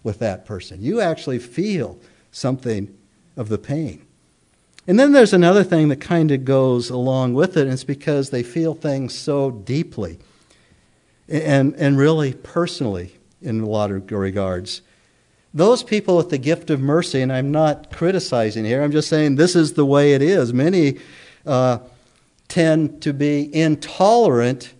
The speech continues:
of people who are critical of others. You know, especially those who'll say, "Well, they made their bed, they can lie in it, they can do this or that," and those kind of thing. You know, they're, <laughs> you know, they're intolerant of that kind of attitude. They're intolerant to people who are indifferent to other people's needs.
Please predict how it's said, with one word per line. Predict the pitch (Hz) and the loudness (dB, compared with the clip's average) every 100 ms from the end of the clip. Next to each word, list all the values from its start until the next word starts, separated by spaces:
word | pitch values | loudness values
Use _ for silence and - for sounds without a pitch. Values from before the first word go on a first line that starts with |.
| - | -6
of | 156 - | -6 -2
people | 170 180 170 147 | -2 2 2 4
who | 156 | 4
are | 147 | 2
critical | 147 160 160 165 165 | 2 2 2 0 0
of | 160 | 0
others. | 175 196 - - - _ _ _ _ _ _ | -2 -4 -10 -14 -18 _ _ _ _ _ _
You | 151 | 0
know, | |
especially | 151 202 214 208 156 | 2 2 2 2 4
those | 156 151 | 4 4
who'll | 147 135 | 2 -2
say, | 139 127 117 | 2 2 4
"Well, | 120 165 170 | 4 6 6
they | 139 151 | 6 4
made | 143 143 135 | 2 0 2
their | 143 | 0
bed, | 117 127 143 | 2 0 0
they | 120 135 | 0 0
can | 143 135 | -2 -2
lie | 139 131 | -2 -2
in | 107 | -4
it, | 117 117 | -6 -6
they | 135 | -8
can | 139 127 | -8 -6
do | 131 127 | -6 -4
this | 127 135 - | -4 -4 -6
or | 117 | -6
that," | 120 131 135 | -4 -4 -6
and | 131 117 | -6 -4
those | 139 160 | -4 -6
kind | - 120 104 | -6 -6 -6
of | 101 | -6
thing. | 110 95 92 _ _ - - _ | -6 -6 -8 _ _ -20 -20 _
You | 175 156 | 0 2
know, | 135 147 | 4 2
they're, | 135 147 185 175 131 139 - 143 - - - | 2 4 4 2 -2 -6 0 0 0 -4 -8
<laughs> | - - 226 214 175 | -20 -18 -14 -14 -12
you | - 160 | 0 4
know, | 143 139 | 6 8
they're | 202 277 | 8 8
intolerant | 277 - - 170 240 247 127 107 | 6 2 4 6 8 6 2 0
of | 123 120 | -2 4
that | 139 131 | 4 4
kind | - 147 151 | 0 2 4
of | 135 | 2
attitude. | 127 147 214 214 - 104 95 | 4 4 2 0 -2 -2 0
They're | 131 220 | 2 4
intolerant | 240 - 165 202 247 208 120 | 2 0 4 6 6 4 2
to | 131 | -4
people | - 151 151 147 135 | -2 -4 0 0 2
who | 147 | 2
are | 143 | 2
indifferent | 127 123 202 196 117 117 | -2 0 0 2 -2 -2
to | - 135 | -2 0
other | 139 | 0
people's | 131 139 139 123 117 123 | -2 -4 -2 -4 -4 -4
needs. | 147 196 101 - | -4 -4 -6 -10